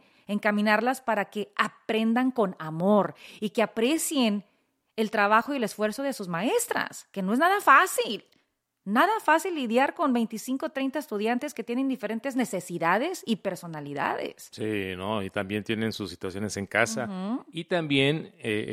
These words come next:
Speaker 2: eh, como regresando a los compañeritos, la relación, la importancia de estar o siendo parte de una comunidad activa.
Speaker 1: Totalmente. Y algo que m-, disfruto mucho también de, de ver,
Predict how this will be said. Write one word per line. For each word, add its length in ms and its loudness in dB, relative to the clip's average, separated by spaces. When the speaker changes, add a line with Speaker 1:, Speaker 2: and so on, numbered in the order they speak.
Speaker 2:
eh, 60 -6
como 720 -2
regresando 600 -4
a 40 0
los 140 -4
compañeritos, 1000 -8
la 140 -6
relación, 600 -4
la 100 0
importancia 680 0
de 140 0
estar 560 -2
o 100 -4
siendo 380 -2
parte 400 0
de 80 0
una 220 0
comunidad 560 0
activa. 640 -2
Speaker 1:
Totalmente. 640 0
Y 100 4
algo 200 4
que 80 -6
m-, 260 4
disfruto 460 -2
mucho 300 0
también 440 -2
de, 240 0
de 160 0
ver, 380 0